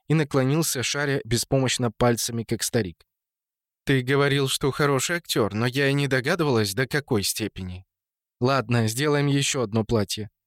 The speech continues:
Открылась возможность торга, и Манек быстро проговорил: «Надо сделать еще шесть, чтобы покрыть норму». «Забудь о норме», сказала одно.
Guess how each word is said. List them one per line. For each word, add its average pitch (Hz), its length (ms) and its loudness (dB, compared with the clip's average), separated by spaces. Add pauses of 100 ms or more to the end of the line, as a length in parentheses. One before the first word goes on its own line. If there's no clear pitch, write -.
(360)
Открылась 214 560 0
возможность 151 760 -2
торга, 160 400 2
и 117 200 2
Манек 120 340 0
быстро 131 400 0
проговорил: 120 680 0 (400)
«Надо 127 240 2
сделать 123 380 0
еще 131 280 -2
шесть, - 360 -4 (280)
чтобы 117 300 0
покрыть 113 440 -2
норму». 98 340 -2 (380)
«Забудь 143 480 0
о 131 60 0
норме», 120 360 0
сказала 143 520 0
одно. 131 480 0